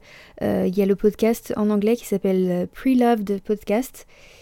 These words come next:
et qui aussi, euh, fait la même chose, en fait, interviewer, euh, des femmes, euh, autour de ce sujet.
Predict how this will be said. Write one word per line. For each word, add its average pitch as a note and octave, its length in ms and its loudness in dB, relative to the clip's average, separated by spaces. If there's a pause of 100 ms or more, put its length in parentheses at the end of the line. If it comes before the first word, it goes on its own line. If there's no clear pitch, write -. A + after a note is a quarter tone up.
(140)
et G#3+ 100 -2
qui A3 240 2
aussi, A#3 420 2
euh, G3+ 100 4
fait A3+ 120 -4
la A3 80 4
même G#3 140 2
chose, G#3 220 0
en G3 60 0
fait, G3 180 -4
interviewer, G#3 680 2
euh, F#3+ 60 0
des F#3 160 -2
femmes, G3+ 300 -2
euh, F#3 220 -2 (420)
autour A3 280 -4
de G#3 100 -2
ce G3 140 -2
sujet. G#3 420 0